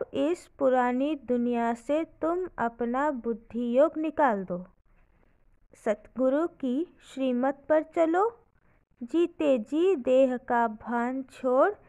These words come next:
अपने को आत्मा समझ बाप को याद करने का पुरुषार्थ करते रहो।" गीत है,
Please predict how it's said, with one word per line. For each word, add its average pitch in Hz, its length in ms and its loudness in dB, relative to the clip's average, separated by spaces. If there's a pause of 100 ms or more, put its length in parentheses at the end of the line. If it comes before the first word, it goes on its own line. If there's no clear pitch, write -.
(260)
अपने 254 480 -2
को 254 260 -2 (140)
आत्मा 240 580 -4
समझ 240 580 -2 (520)
बाप 220 520 0
को 294 180 4
याद 240 520 0 (260)
करने 233 500 0
का 247 420 0 (380)
पुरुषार्थ 240 800 0
करते 302 380 2
रहो।" 190 420 -6 (1040)
गीत 226 480 -6
है, 330 260 2